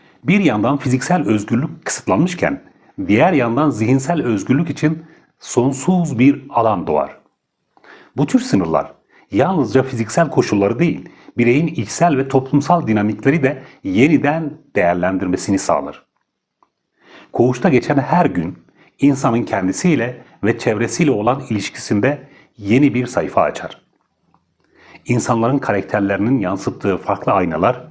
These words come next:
bireyin hem kendisini hem de içinde bulunduğu toplumsal yapıyı anlamasına fırsat sunar. Bu süreçte adalet arayışı ve gerçeği ifade etme ihtiyacı, bireyin kendisiyle ve toplumla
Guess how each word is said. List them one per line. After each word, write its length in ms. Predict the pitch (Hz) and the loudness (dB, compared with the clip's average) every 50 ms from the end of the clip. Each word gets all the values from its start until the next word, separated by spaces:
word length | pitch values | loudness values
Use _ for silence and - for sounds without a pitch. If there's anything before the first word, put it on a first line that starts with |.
| - - - - - - - | -20 -20 -20 -20 -18 -10 -4
bireyin 400 | 107 127 156 143 117 120 135 139 | 0 2 4 4 4 0 -2 -4
hem 320 | - - 156 147 151 143 | -4 -2 0 0 0 -2
kendisini 680 | - 113 95 90 87 90 - - 113 147 165 160 - - - - _ | -2 -2 0 0 -2 -2 0 2 2 2 2 -2 -6 -12 -20 -18 _
hem 280 | - - 180 156 123 | -2 0 2 2 2
de 60 | 110 | 0
içinde 400 | 110 110 - 156 147 151 156 131 | -2 -2 0 0 2 2 2 0
bulunduğu 420 | 127 123 127 120 117 127 143 143 139 | 0 -2 -2 -2 0 -2 -4 -4 -2
toplumsal 520 | - 147 - - 143 143 139 160 160 143 | -4 -4 -2 0 -2 0 2 2 0 0
yapıyı 500 | 120 110 110 - 123 139 160 156 156 - - _ _ _ | 0 -4 -4 -2 0 -2 -2 -2 -6 -12 -20 _ _ _
anlamasına 640 | - 135 139 139 123 110 101 101 - - - 151 151 | -8 -6 -4 -2 -2 -2 -2 -4 -4 -2 -2 -2 -2
fırsat 340 | - - - - - 147 139 | -2 -4 -6 -2 -2 -2 -2
sunar. 360 | - - - 71 - - - _ _ _ _ _ _ _ _ _ _ _ _ _ _ _ _ _ _ _ _ _ _ _ - - - - - - | -2 -4 -6 -6 -6 -8 -12 _ _ _ _ _ _ _ _ _ _ _ _ _ _ _ _ _ _ _ _ _ _ _ -20 -20 -20 -12 -4 0
Bu 80 | 190 185 | 0 0
süreçte 540 | - - 165 107 - - - 78 71 - - _ - - - - - - - | 2 2 0 0 0 -2 -4 -4 -4 -6 -10 _ -20 -20 -20 -20 -20 -14 -8
adalet 360 | - - - 104 117 151 151 156 | -4 0 2 4 4 4 4 2
arayışı 560 | 117 82 85 85 87 - - 131 143 139 - - - | 2 2 0 -2 -4 -2 0 0 0 -2 -4 -2 -2
ve 60 | 95 | 0
gerçeği 520 | 87 80 92 90 95 90 - - 131 143 127 | 2 2 2 2 0 0 0 2 2 2 2
ifade 340 | 101 - 113 98 117 143 131 | 2 0 0 2 4 2 2
etme 200 | - - 151 151 | 2 2 0 0
ihtiyacı, 540 | 135 - - - 80 76 - - 78 - - - - - - - - 110 | 0 0 0 -2 -2 -2 -2 -4 -10 -10 -12 -20 -20 -20 -20 -18 -6 0
bireyin 340 | 107 123 139 156 196 190 | 4 4 4 4 4 0
kendisiyle 680 | - - 127 110 104 113 - - 196 185 160 160 160 131 | -2 -4 -4 -4 -4 -4 -2 0 2 2 2 2 0 0
ve 140 | 139 131 - | -2 -2 0
toplumla 760 | - 139 135 - - 185 170 143 147 160 165 - - _ | 0 -2 0 0 0 2 2 2 2 0 -2 -6 -18 _